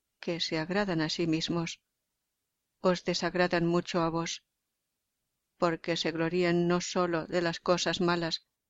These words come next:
como si fueran buenas, sino también de las que son buenas y dones vuestros, como si sólo fuesen bienes suyos.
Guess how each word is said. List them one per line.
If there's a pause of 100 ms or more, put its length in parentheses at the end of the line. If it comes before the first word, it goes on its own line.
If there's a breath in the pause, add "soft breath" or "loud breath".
(160)
como
si
fueran
buenas, (880)
sino
también (480)
de
las
que
son
buenas
y
dones
vuestros, (760)
como
si
sólo
fuesen
bienes
suyos.